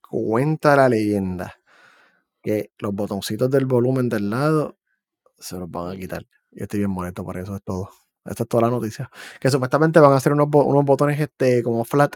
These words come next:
Speaker 1: estos digitales, que tú no, que tú no presionas, que son, este, que le llaman capaci-, capacitivos,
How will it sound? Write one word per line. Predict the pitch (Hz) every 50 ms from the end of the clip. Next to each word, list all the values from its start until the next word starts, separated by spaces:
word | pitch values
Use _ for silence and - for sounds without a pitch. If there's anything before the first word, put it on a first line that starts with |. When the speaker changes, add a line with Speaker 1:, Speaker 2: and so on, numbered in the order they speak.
| - _
Speaker 1:
estos | - - - 127
digitales, | 135 135 139 135 143 127 101 92 92 - _ - - - - _ _ _
que | - 117 110
tú | - 113
no, | 117 120 117
que | - 127 117 110 107 101
tú | 101 113
no | 113 120 123 - _
presionas, | - 160 143 127 - - 139 120 104 95 95 95 -
que | 104 95
son, | - 123 127 135
este, | 127 - - 123 110
que | - - 95
le | 110 107
llaman | 104 - 117 123
capaci-, | - 135 127 120 107 98 - - 113 107 104 -
capacitivos, | - 95 92 87 98 95 117 135 147 147 147